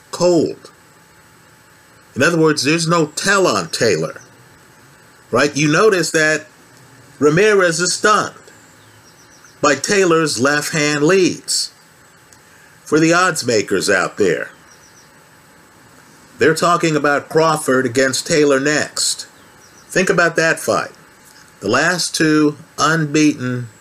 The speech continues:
champs at a hundred and forty, possibly fighting at a catch weight. Let me just say this. Crawford, who's ambidextrous, which Taylor's not, who's a scientist,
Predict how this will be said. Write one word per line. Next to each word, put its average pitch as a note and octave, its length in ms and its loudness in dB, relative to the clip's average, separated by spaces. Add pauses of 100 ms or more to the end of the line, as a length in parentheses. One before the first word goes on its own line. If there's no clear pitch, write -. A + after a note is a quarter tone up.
champs C3 460 -2
at A#2+ 80 0
a B2+ 60 0
hundred B2+ 320 -2
and C3+ 100 -2
forty, C3 440 0 (500)
possibly C#3 480 0
fighting A2+ 400 0
at B2 100 -2
a C3 60 -2
catch D#3 400 -2
weight. G2 260 0 (960)
Let D#3+ 100 0
me F#3 100 0
just D3 220 0
say C#3+ 180 0
this. - 680 -2 (120)
Crawford, D#3 500 0
who's D#3 200 0
ambidextrous, D3+ 960 -2
which A#2 180 -4
Taylor's C#3+ 400 0
not, D#3+ 400 -2 (2750)
who's D#3+ 220 2
a E3+ 60 -2
scientist, - 1120 -2